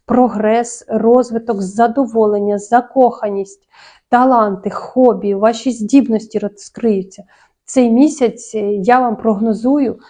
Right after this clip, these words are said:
дуже багато, е, піднесень, таких позитивних енергетичних станів, задоволення, е, емоцій дуже приємних. Водолії, ви відчуєте щастя як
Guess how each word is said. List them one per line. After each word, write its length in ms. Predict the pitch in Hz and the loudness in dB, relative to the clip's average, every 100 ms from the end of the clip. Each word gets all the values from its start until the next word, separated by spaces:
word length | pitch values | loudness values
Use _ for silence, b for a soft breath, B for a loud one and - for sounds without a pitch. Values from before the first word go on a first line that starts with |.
| b b b b _ | b b b b _
дуже 440 | - 190 269 285 254 | -10 2 4 4 2
багато, 440 | 220 214 254 247 | 2 2 0 2
е, 340 | 220 - 214 | 0 0 -2
піднесень, 800 | 208 240 214 220 220 220 190 190 | -2 0 2 4 2 -2 -8 -8
таких 500 | - 226 254 - - - | -10 -4 -4 -4 -10 -2
позитивних 760 | 226 240 247 277 269 262 - | 0 0 0 2 2 0 -2
енергетичних 680 | 220 220 226 247 240 226 226 | -2 0 0 -2 -4 -6 -8
станів, 480 | - 226 220 190 190 | -4 -2 0 -2 -6
задоволення, 1120 | 180 - 233 226 226 233 240 208 185 180 185 190 - | -12 -6 -2 2 2 4 2 2 -2 -4 -8 -14 -10
е, 320 | 202 190 190 - | -8 -6 -8 -4
емоцій 840 | 240 226 277 285 285 - 202 - - | 0 4 4 4 0 -10 -12 -12 -14
дуже 440 | 190 185 220 208 | -8 -4 -4 -4
приємних. 840 | 196 - 214 202 226 190 180 - b b b b b _ _ _ | -6 -2 0 0 0 0 -4 -10 b b b b b _ _ _
Водолії, 600 | 202 226 226 233 220 196 | 0 2 2 0 -2 -4
ви 240 | 190 185 240 | -2 0 0
відчуєте 440 | 226 - 233 226 | 0 -4 -6 -6
щастя 500 | - - 202 190 - 185 | -4 0 0 -2 -12 -10
як 440 | 185 226 226 - | -2 0 0 -6